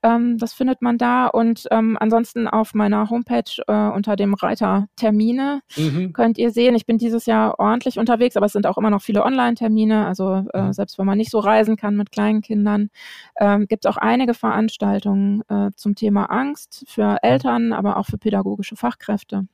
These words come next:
Speaker 2: Mhm.
Speaker 1: Genau, einfach mal reingucken.
Speaker 2: Super. Äh, Links packen wir wie immer in die Shownotes. Danke dir auch dafür. Jetzt zu meinen letzten Fragen,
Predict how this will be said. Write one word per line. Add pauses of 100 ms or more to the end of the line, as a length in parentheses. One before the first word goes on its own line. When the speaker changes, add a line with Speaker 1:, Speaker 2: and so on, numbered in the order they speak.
(420)
Speaker 2:
Mhm. (280)
Speaker 1:
Genau,
einfach
mal (160)
reingucken. (300)
Speaker 2:
Super.
Äh,
Links (260)
packen
wir
wie
immer
in
die
Shownotes. (760)
Danke
dir
auch
dafür.
Jetzt
zu (100)
meinen
letzten
Fragen,